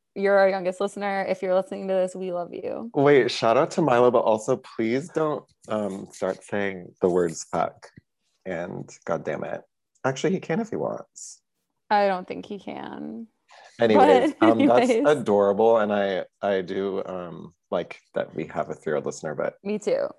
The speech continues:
Speaker 1: It is a little bit scary because it's like, I don't wanna do anything, um, that's gonna scare Milo,
Speaker 2: I
Speaker 1: but
Speaker 2: know, and I,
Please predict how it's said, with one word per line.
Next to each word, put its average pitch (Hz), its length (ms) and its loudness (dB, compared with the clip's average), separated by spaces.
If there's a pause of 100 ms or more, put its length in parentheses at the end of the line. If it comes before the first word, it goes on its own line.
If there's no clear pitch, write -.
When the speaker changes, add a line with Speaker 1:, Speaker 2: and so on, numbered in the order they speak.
Speaker 1:
It 233 140 4
is 277 200 2
a 285 100 4
little 240 180 4
bit 190 160 0
scary 175 380 0
because 196 200 -6
it's 208 140 -6
like, 190 160 0
I 180 220 2
don't 185 160 -2
wanna 170 240 -6
do 165 160 -8
anything, 180 500 -12
um, - 480 -12 (220)
that's 190 120 -14
gonna 214 200 -4
scare 247 340 -4
Milo, 185 440 -4
Speaker 2:
I - 20 -8
Speaker 1:
but 98 220 0
Speaker 2:
know, 90 300 -2
and 98 160 0
I, 98 260 2